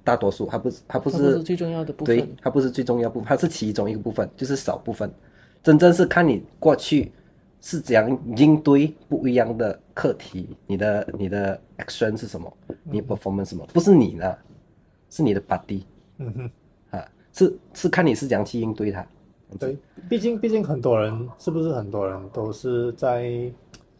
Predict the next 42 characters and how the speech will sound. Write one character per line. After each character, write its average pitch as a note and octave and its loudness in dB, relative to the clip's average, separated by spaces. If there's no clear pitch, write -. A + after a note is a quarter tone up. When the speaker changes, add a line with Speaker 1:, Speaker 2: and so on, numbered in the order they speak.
Speaker 3:
周 B2+ -8
选 G#2+ -8
或 G#2 -10
者 A#2+ -6
是 A#2+ -6
在， B2 -2
呃， - -12
大 D3+ 2
选 A#2+ -6
的 G#2 -6
时 G2+ -8
候 G#2 -2
啊， G2+ -4
他 - -14
们 A#2+ -8
投 A#2 -6
的 C#3+ -2
时 - -10
候， C3+ 0
他 - -4
们 B2+ -8
没 A#2+ -6
有 G#2 -6
看 C#3 -10
人， F#2+ -12
就 B2+ -10
是 C3 0
他 C3 -12
们 A2+ -10
看 B2 -8
logo G#2+ -2
罢 G#2+ -6
了。 G#2+ -10
Speaker 1:
对， C#3 4
是 - -8
我 A#2+ 6
们 A#2+ 6
马 C#3 6
来 A#2 4
西 A#2 -2
亚 C3 4
的 C3+ 4